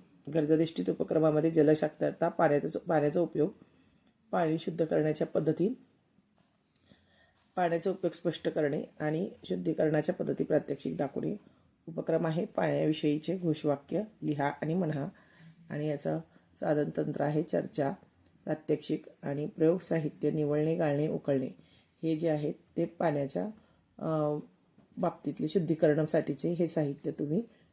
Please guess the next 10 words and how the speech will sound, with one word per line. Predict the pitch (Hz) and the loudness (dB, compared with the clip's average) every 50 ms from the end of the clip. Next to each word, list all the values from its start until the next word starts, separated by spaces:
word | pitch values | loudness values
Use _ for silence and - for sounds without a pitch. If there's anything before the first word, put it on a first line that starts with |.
| _ _ - | _ _ -4
घेऊन | 151 160 156 147 151 185 220 233 - - - | -2 0 0 0 0 0 -2 -4 -8 -8 -8
हे | 156 | -6
प्रयोग | - - 151 151 151 156 | 0 2 4 4 4 4
करू | 156 - 165 170 | 2 0 -2 0
शकता. | - - - - - - - - - - _ - - - _ _ - | 0 -4 -8 -8 -12 -18 -18 -20 -20 -20 _ -20 -20 -20 _ _ -6
त्यानंतर | 175 160 156 156 170 170 | -4 -4 -2 -2 -4 -6
करूमध्ये | - - 175 170 175 180 185 180 180 180 | 2 4 4 4 6 4 4 6 6 6
आहे | 170 160 170 196 | 4 4 4 0
चित्र, | 196 - 196 165 - - 151 165 220 214 - _ _ _ _ _ _ - | 2 2 0 0 2 2 0 0 0 -2 -8 _ _ _ _ _ _ -10
स्मरणचित्र, | - 175 165 165 165 160 - 175 - - 165 185 | -6 -2 0 0 0 0 -2 -4 -2 0 0 0